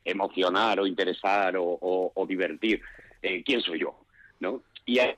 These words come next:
raíz de eso digo, si es que en realidad, eh, o sea, yo no puedo, eh, hacerle una recomendación a nadie porque las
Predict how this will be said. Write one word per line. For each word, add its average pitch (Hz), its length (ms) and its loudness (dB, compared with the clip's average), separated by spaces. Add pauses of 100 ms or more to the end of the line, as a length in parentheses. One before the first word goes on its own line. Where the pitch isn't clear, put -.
raíz 151 360 2
de 190 200 6
eso 170 240 -2
digo, 123 180 2
si 117 140 -6
es 113 160 -4
que - 120 -4
en 160 80 0
realidad, 113 600 0 (460)
eh, 92 580 2 (600)
o 92 80 -6
sea, 90 160 0
yo 120 180 2
no 143 220 4
puedo, 104 560 2
eh, 107 180 0 (520)
hacerle 104 520 0
una 101 180 2
recomendación 90 840 0
a 90 120 -2
nadie 92 280 2
porque 98 340 0 (420)
las 92 360 2